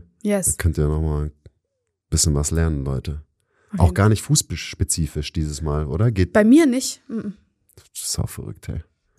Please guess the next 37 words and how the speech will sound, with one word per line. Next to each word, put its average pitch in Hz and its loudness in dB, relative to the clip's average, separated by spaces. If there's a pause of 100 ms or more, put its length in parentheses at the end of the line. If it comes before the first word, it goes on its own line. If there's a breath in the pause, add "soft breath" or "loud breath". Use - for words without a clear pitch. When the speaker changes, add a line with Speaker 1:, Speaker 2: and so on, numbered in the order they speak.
(100)
Speaker 1:
Ja. 202 0
Speaker 2:
Schau, 107 6
wie 98 4
du 78 -4
dich 78 0
Speaker 1:
Things 98 2
Speaker 2:
weiterentwickelst, 82 -2
Speaker 1:
change. - 4
Speaker 2:
hey. 311 4
Speaker 1:
<laughs> - 0 (260)
Speaker 2:
Das 220 4
ist - 4
so 202 2
Speaker 1:
Aber 190 2
ihr 240 2
Speaker 2:
verrückt. 240 6
Speaker 1:
könnt 294 6
ja 285 6
jetzt 247 4
auch 254 2
noch 262 0
die 240 -2
Masterclass 208 -4
zwei 190 -2
und - -10
eins 233 -2
kaufen 311 0
und 220 -4
da 185 -4
gibt's - -4
sehr 269 2
viel 285 -2
fußspezifisches 170 -8
schon - -14
von - -8 (160)
mir. 190 -10 (100)
Speaker 2:
Stimmt. 185 2